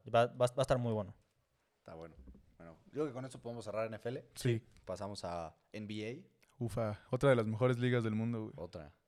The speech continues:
Speaker 2: También. No, no compite tanto.
Speaker 1: No.
Speaker 3: Yo creo que se maneja mejor. O sea, creo que el comisionado de la
Speaker 1: Ay,
Speaker 3: N B A
Speaker 1: no
Speaker 3: es, es
Speaker 1: creo,
Speaker 3: mejor.
Speaker 1: güey.
Speaker 3: O sea, Adam Silver es el mejor comisionado de las ligas.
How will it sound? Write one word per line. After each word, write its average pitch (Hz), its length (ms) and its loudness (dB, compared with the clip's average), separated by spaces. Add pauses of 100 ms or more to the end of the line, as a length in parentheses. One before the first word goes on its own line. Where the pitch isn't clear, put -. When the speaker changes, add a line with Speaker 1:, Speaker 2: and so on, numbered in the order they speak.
(140)
Speaker 2:
También. 92 440 -14 (320)
No, 160 200 -8
no 190 260 -4
compite 131 460 -6
tanto. 104 600 -10
Speaker 1:
No. 107 360 -6
Speaker 3:
Yo 151 100 10
creo 185 100 10
que 160 80 -6
se 131 120 6
maneja 127 340 6
mejor. 113 300 0 (120)
O 120 80 0
sea, 120 120 2
creo 135 160 6
que 151 80 4
el 120 160 4
comisionado 117 500 2
de 113 60 4
la 110 80 4
Speaker 1:
Ay, 110 60 4
Speaker 3:
N 123 100 2
B 117 100 4
A 120 40 6
Speaker 1:
no 131 40 6
Speaker 3:
es, 135 80 2
es 123 60 -6
Speaker 1:
creo, 127 240 2
Speaker 3:
mejor. 123 340 6
Speaker 1:
güey. 104 120 -10 (680)
Speaker 3:
O 131 60 -4
sea, 131 120 10
Adam 151 180 10
Silver 143 260 6
es 131 120 2
el 135 80 0
mejor 120 200 0
comisionado 117 460 0
de 113 80 4
las 107 140 -2
ligas. 110 340 -4